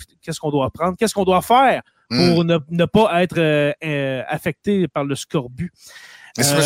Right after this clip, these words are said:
Speaker 2: souviens bien, c'est des, des, des, euh, décoctions ou des tisanes, euh, de, de,
Speaker 1: Exact,
Speaker 2: de,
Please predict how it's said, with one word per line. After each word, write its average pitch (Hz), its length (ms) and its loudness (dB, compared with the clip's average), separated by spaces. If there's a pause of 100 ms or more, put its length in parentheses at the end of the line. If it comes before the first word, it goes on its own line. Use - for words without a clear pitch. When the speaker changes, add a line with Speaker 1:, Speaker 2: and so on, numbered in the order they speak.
Speaker 2:
souviens 160 160 2
bien, 214 200 0
c'est 151 140 0
des, 135 140 0
des, 135 160 2
des, 120 520 2
euh, 104 600 0
décoctions 160 720 -4
ou 143 60 -8
des 113 120 -6
tisanes, 135 680 -4
euh, 107 240 -6
de, 98 340 -8
de, 101 80 -6
Speaker 1:
Exact, 95 300 -4
Speaker 2:
de, 135 60 -8